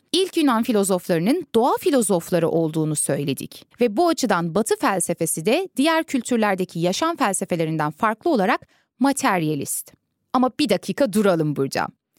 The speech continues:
Dilara, materyalist ne demek? Çünkü gündelik dilde şey vardır ya, materyalistsin demek sanki bir insana böyle küçümseyen, aşağılayan bir şeydir. Paracı olmak gibi kullanırız biz bu kelimeyi.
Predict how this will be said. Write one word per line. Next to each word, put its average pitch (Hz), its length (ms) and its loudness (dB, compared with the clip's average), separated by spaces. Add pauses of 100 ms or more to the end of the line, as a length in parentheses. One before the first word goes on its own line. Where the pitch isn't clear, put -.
(260)
Dilara, 285 340 4
materyalist 220 640 0
ne 311 140 2
demek? 117 400 -4 (480)
Çünkü 403 340 -4
gündelik 339 480 2
dilde 330 220 0
şey 294 260 0
vardır 262 320 0
ya, 180 120 2
materyalistsin 247 1000 0
demek 233 320 0
sanki 262 380 0
bir 247 140 2
insana 233 500 0
böyle 220 200 2
küçümseyen, 220 800 -2
aşağılayan 208 760 2
bir 180 100 2
şeydir. 156 520 -2 (360)
Paracı 254 380 2
olmak 214 340 2
gibi 190 180 -2
kullanırız 165 560 0
biz 156 180 -4
bu 165 40 -12
kelimeyi. 143 500 -2